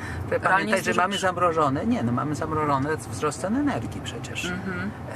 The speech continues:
Speaker 1: Notabene w przyszłorocznym budżecie nie znalazłem słowa na temat tego ze strony rządu, że będą, że będzie utrzymane to zamrożenie. Gdyby ceny energii wzrosły tak, jak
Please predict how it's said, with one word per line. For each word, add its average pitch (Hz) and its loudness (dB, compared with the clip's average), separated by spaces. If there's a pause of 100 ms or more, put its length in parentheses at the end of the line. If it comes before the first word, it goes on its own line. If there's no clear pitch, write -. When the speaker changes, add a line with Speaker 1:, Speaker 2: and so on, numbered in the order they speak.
Speaker 1:
Notabene 156 0
w - -14
przyszłorocznym 156 -2
budżecie 147 -2
nie 156 -2
znalazłem 151 -4
słowa 147 -2
na 127 -2
temat 127 -4
tego 117 -2
ze 107 -6
strony 117 -2
rządu, 113 -2
że 123 0
będą, 123 -2 (680)
że 127 0
będzie 123 0 (180)
utrzymane 135 -2
to 107 -10
zamrożenie. 95 -6 (680)
Gdyby 135 2 (220)
ceny 175 2
energii 139 2
wzrosły 127 -2
tak, 135 -4
jak 117 0